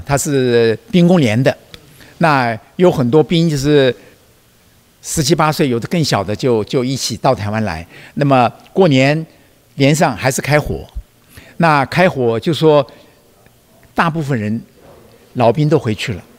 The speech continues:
剩下年轻人，那有，有的，有的交情好的也都，都去了，所以部队开火的人不多。有些人呢，也许跟我父亲比较走得近的，那么就会到我们家来，左师傅，左师傅，左班长，左班长，然后就是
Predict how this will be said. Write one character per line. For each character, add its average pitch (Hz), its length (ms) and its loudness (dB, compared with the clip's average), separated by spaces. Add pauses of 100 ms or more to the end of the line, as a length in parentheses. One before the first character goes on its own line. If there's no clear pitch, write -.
(380)
剩 196 200 2
下 151 180 2
年 127 180 -2
轻 156 180 -4
人， 104 300 -2
那 165 120 2
有， 139 200 0
有 123 180 2
的， 147 180 4 (200)
有 135 120 2
的 131 80 0
交 180 240 2
情 175 160 -2
好 110 240 -6
的 131 140 -2
也 113 160 -2
都， 135 160 -4 (140)
都 156 140 0
去 151 200 -4
了， 104 100 0
所 - 140 -2
以 139 140 -2 (340)
部 170 140 0
队 151 140 2
开 156 220 -2
火 123 160 -6
的 82 80 -6
人 95 140 -4
不 117 100 -6
多。 117 320 0 (180)
有 143 140 4
些 196 200 4
人 147 180 2
呢， 156 220 2
也 143 160 -2
许 143 160 -4
跟 165 160 -4
我 123 100 0
父 156 160 -4
亲 143 180 0
比 120 120 -6
较 127 180 0
走 - 160 -4
得 98 100 -4
近 143 300 0
的， 92 160 -4 (400)
那 139 140 -2
么 127 100 2
就 143 100 -2
会 127 260 2
到 143 140 0
我 123 80 2
们 95 140 -6
家 117 160 -2
来， 80 320 -8 (140)
左 127 180 -4
师 - 160 -6
傅， 151 100 0
左 - 160 -4
师 - 200 -4
傅， 135 160 -2
左 120 160 -2
班 143 180 -2
长， 131 160 -2
左 117 100 -2
班 127 160 0
长， 107 160 -2 (240)
然 139 140 0
后 147 100 2
就 131 140 -2
是 123 180 -2